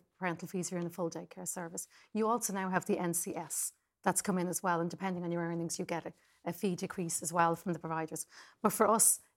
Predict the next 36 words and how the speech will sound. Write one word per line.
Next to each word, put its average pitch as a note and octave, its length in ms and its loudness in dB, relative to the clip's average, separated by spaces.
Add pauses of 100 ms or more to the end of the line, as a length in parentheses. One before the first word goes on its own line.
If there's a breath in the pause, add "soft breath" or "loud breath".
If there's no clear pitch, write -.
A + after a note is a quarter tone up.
everything A3+ 260 4
has G#3 80 2
gone F3 200 4
up E3+ 120 -2
for F#3 140 -2
us, E3+ 180 0
and F3+ 120 0
many F#3+ 180 0
of F#3 60 -4
us, F#3 120 -4
I F3+ 40 -2
said, E3+ 340 -4
are E3+ 220 -10
stuck - 360 -6
in F3+ 100 -6
a E3+ 60 -6
fee F#3+ 200 -6
freeze E3+ 460 -6
dating F3+ 240 -8
back F3 200 -10
to - 80 -8
twenty G#3+ 300 -10
seventeen. F#3 560 -4 (300 loud breath)
And G#3+ 100 0
so G#3+ 240 -2
for A3 100 -2
some A#3+ 520 6
that F3+ 100 0
we've F#3 200 0
met F#3 280 0
over F#3+ 140 -6
the F3 60 0
last F3 320 0
couple F#3 240 -4
of E3+ 60 -2
weeks, F3+ 320 -4